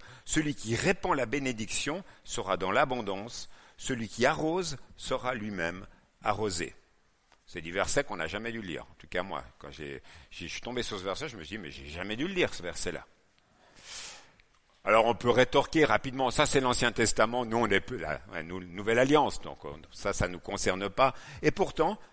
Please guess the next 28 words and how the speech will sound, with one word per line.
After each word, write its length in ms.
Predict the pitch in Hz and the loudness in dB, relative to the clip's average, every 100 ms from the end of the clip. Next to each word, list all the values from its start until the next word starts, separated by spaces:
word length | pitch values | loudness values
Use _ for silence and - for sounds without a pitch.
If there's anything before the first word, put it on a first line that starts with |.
| - | -6
deux 180 | 107 190 | 4 4
Corinthiens, 720 | - 175 160 143 - 135 101 - - _ - | 6 6 6 4 4 4 4 0 -20 _ -4
chapitre 540 | - 117 113 - 110 | 0 0 0 -2 -2
neuf, 380 | 117 127 - - - - | 2 2 2 -14 -14 -4
verset 360 | 107 - 107 | 0 2 2
six, 460 | 95 - 170 - - - - - | 4 2 4 2 2 -6 -16 0
Paul 360 | 135 135 98 87 | 4 6 4 0
dit, « 360 | 92 127 180 - - - | 0 2 0 -4 -20 -8
En 140 | 151 165 | 0 2
fait, 400 | 269 240 - - - - - | 6 4 2 -14 -18 -20 -8
celui 360 | - 240 277 254 | 0 2 4 2
qui 140 | 202 | 6
sème 320 | - 143 131 | 6 6 4
peu, 360 | - 254 285 269 - | 0 0 0 -2 -8
moissonnera 840 | 147 226 233 247 214 170 160 - | 2 4 6 6 6 6 4 2
peu, 240 | - 107 78 - - | -4 -2 -2 -10 -2
et 100 | 107 | 0
celui 320 | - 190 147 | 2 0 -2
qui 160 | - 110 | -2 4
sème 280 | - 135 | 6 4
en 100 | 92 | 2
abondance, 760 | 131 185 160 120 113 135 - - - - | 2 2 0 0 -2 -2 -4 -6 -8 -10
moissonnera 800 | 101 165 165 151 131 101 104 117 - | 2 4 6 2 0 2 2 0 -10
en 180 | - 92 | -8 2
abondance. 800 | 147 139 135 107 90 76 - - - - _ - | 2 2 -2 -2 -4 -2 -4 -4 -16 -20 _ -6
Que 100 | 107 | -2
chacun 380 | - 185 165 131 | 0 2 2 4
donne 340 | 117 101 | 4 4